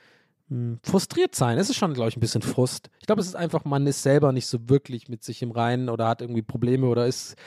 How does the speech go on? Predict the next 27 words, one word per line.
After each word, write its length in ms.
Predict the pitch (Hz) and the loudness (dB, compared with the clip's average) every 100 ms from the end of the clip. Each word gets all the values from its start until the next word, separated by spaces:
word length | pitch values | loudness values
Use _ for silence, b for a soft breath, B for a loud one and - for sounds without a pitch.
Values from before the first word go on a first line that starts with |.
| B - | B -2
gefrustet 640 | 147 - 156 - 143 - B B - | 0 2 0 2 0 0 B B -14
und 140 | 117 | -2
dann 140 | 135 | 0
triggert 420 | 131 151 151 135 117 | 2 2 2 0 -6
einen 120 | 113 | -2
sowas. 280 | 113 104 - _ | 0 0 -4 _
Aber, 400 | 165 214 226 226 _ | -4 0 0 0 _
und 160 | - 139 | -6 2
da 240 | 147 151 - _ _ _ _ - | 4 4 0 _ _ _ _ -12
werde 160 | 139 139 | -2 0
ich 140 | - | 0
immer 380 | 226 262 254 262 - | 0 2 2 0 -2
bei 160 | 175 185 | 0 2
bleiben, 420 | 156 147 151 156 - _ _ _ _ _ _ | 4 4 2 -2 -6 _ _ _ _ _ _
es 220 | - 120 | -8 -2
gibt 260 | - 226 - | 2 2 4
halt 220 | 160 - | 2 2
auch 160 | 139 - | -2 0
einfach 340 | 127 127 135 | -2 0 0
leider 300 | 117 120 127 - | 2 0 0 0
objektiv 580 | 175 - 147 - 175 - | 2 2 0 0 -4 0
gesehen 500 | 139 117 123 123 131 _ _ _ _ _ | 0 4 4 4 -4 _ _ _ _ _
viel 260 | - 147 214 | 0 2 4
zu 120 | 190 | 0
viel 260 | - 151 151 | -4 -2 -2
absoluten 460 | 160 - 143 147 131 | -4 0 2 2 0
Scheiß-Content 880 | - 135 - - 120 117 120 120 | 0 0 -2 -4 -6 -4 -6 -6